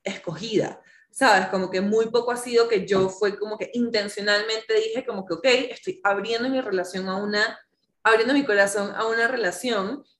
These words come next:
quiero ver, o sea, como que quiero ver qué hay ahí y escoger como que qué me resuena", ¿no? O sea, yo siempre he como caído en una relación, es como que alguien me habla y es como que ya esa persona me escogió y es como que, "Ok, let's date", ¿sabes? O sea, esa es la historia de mi vida, entonces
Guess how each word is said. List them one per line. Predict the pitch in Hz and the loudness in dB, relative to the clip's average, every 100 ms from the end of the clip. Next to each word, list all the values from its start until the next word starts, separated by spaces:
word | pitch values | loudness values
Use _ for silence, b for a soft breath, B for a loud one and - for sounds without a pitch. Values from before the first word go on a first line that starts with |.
| _ _ | _ _
quiero | - 214 220 226 | 2 4 6 6
ver, | 233 214 - - | 6 4 -2 -10
o | |
sea, | 247 196 | -10 -6
como | 190 | -8
que | 185 | -4
quiero | 214 196 202 | -2 2 2
ver | 214 214 - | 2 0 -2
qué | 240 | -2
hay | 240 233 | -2 -2
ahí | 233 254 302 320 | -2 -2 -4 -4
y | 247 | -6
escoger | 196 - 190 202 202 180 | -6 -12 -10 -2 0 0
como | - 214 208 | -4 -8 -8
que | 156 | -6
qué | - 180 | -2 0
me | 190 | 0
resuena", | 185 - 262 147 - 156 | -2 0 0 0 -6 -6
¿no? | 190 | -4
O | 214 | 0
sea, | 226 190 196 | 0 0 0
yo | 233 | -2
siempre | 233 247 226 240 240 | -2 -6 -2 -2 0
he | 220 208 | 0 0
como | 247 220 160 - - _ _ _ - | 0 0 0 -2 -14 _ _ _ -2
caído | 208 226 277 254 | 2 4 6 6
en | 220 | 4
una | 220 220 | 2 2
relación, | 247 175 170 214 | 2 0 0 -2
es | 185 | -2
como | 208 214 | -4 -2
que | 196 | 0
alguien | 202 247 | 0 0
me | 202 | 0
habla | 190 220 247 254 | 2 2 4 4
y | 226 | 4
es | 202 | 0
como | - 220 | -10 -4
que | 185 | -2
ya | 175 175 | 2 0
esa | 180 214 | -2 -6
persona | 214 202 | -6 -4
me | 220 | -6
escogió | 220 175 185 202 | -4 -4 0 4
y | 208 | 4
es | 208 | 2
como | 233 220 | -4 -4
que, | 165 | -2
"Ok, | 196 175 - _ _ | 0 0 -4 _ _
let's | 190 190 190 202 | 0 0 0 2
date", | 208 160 - - | 4 2 -2 6
¿sabes? | 370 277 269 | 8 8 8
O | 269 | 8
sea, | 285 185 B B 311 - | 6 2 B B -8 2
esa | 339 359 | 4 6
es | |
la | 349 | 6
historia | 392 285 240 262 | 4 4 4 4
de | 320 | 2
mi | 233 | 2
vida, | 277 285 196 196 | 4 4 2 -2
entonces | 185 190 196 240 285 | -6 -6 -4 -4 -4